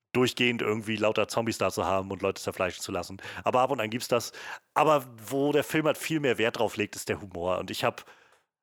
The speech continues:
also ich hab lange nicht mehr so laut auflachen müssen beim Schauen, weil einfach, m-, manchmal ist der Humor sehr dämlich, manchmal ist der Humor auch einfach sehr clever geschrieben,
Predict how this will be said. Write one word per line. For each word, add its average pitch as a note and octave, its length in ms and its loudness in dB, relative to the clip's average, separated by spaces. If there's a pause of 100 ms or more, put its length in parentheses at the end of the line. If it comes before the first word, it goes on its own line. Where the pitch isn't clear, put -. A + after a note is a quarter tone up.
(320)
also D3 200 4
ich D3 180 2
hab B2 140 2
lange C3 300 2
nicht C3+ 180 0
mehr B2+ 160 4
so A2+ 120 0
laut G#2+ 280 2
auflachen G2+ 540 0
müssen F#2 320 -6
beim F#2 220 0 (120)
Schauen, G2+ 480 0
weil F#2+ 120 2
einfach, G#2+ 340 -2 (380)
m-, E3+ 340 -14 (100)
manchmal G3 360 4
ist - 80 -2
der E3 100 6
Humor D3+ 200 4
sehr A2+ 140 2
dämlich, F#3+ 560 0
manchmal C#3 240 2
ist - 120 0
der C3 80 6
Humor B2+ 200 4
auch B2 140 2
einfach A#2 180 0
sehr G#2 180 -2
clever B2+ 360 0
geschrieben, C#3 540 -2